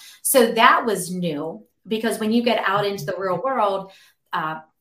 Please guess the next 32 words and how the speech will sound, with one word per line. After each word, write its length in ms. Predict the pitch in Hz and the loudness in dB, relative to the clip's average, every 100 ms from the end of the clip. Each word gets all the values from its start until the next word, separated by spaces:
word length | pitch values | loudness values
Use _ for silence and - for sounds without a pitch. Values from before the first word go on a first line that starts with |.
| _ _ _ _ _ | _ _ _ _ _
what 280 | 202 240 240 | -4 -2 2
you 160 | 233 202 | 0 0
learn 280 | 208 214 | 0 -2
in 80 | 202 | -2
that 260 | 180 165 - | 0 0 0
salesperson 480 | 190 - 240 233 233 | -4 -2 -2 -4 0
class 240 | 254 240 | 0 -2
comes 200 | 202 185 | -6 -8
into 160 | 180 175 | -10 -12
play, 560 | - 170 175 247 269 _ - - | -8 -6 -4 -6 -8 _ -20 -2
but, 320 | 208 196 - - - | 0 0 -4 -14 -6
but 180 | 202 196 | -4 -2
really 260 | 240 208 | -2 0
a 60 | 170 | 0
lot 360 | 170 165 214 | 0 0 0
of 140 | 233 180 | -4 -4
the, 300 | 175 160 160 _ _ - - _ | -4 -4 -8 _ _ -20 -20 _
the 320 | 190 175 156 - | -12 -10 -12 -6
code 200 | 240 208 | -2 0
of 60 | |
ethics 360 | 185 180 - - | 0 -2 -8 -10
is 100 | - | -8
common 320 | 190 180 170 | -6 -6 -6
sense, 320 | 165 160 175 | -6 -8 -8
it's 160 | 165 - | -12 -10
courtesy, 520 | 175 165 170 - 156 | -8 -6 -6 -8 -6
it's 120 | 156 | -6
treating 240 | - 165 165 | -8 -8 -8
people 300 | 180 175 170 | -6 -4 -2
honestly 400 | 165 165 - 160 | -2 -2 -4 -6
and 100 | 160 | -6
fairly, 480 | 160 165 156 156 | -6 -6 -6 -8